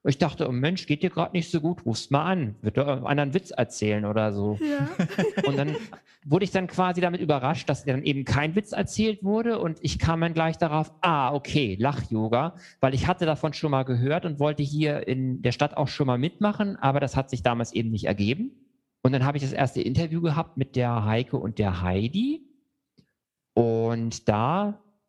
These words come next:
Speaker 1: bin ich darauf hingewiesen worden, dann, dass bei lachen online punkt de halt diese kostenlosen Nachtsessions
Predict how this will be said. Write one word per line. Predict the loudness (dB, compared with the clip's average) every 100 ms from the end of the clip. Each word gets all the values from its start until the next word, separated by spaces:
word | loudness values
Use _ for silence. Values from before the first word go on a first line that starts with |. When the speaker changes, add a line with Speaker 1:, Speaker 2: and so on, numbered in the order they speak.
| _ _ _ -4
Speaker 1:
bin | 0 2
ich |
darauf | 2 0 -4 -4
hingewiesen | -2 0 0 -2 -2
worden, | 0 0 0
dann, | -2 0
dass | -2 0
bei | 0
lachen | 2 0 0 -2
online | -2 0 0 0
punkt |
de | -2 0 0 0
halt | 0 0 0 0 -4
diese | -2 0 0
kostenlosen | 0 -2 -2 -4 -2 0 0 0
Nachtsessions | 0 2 0 -2 -4 -4 -6 -10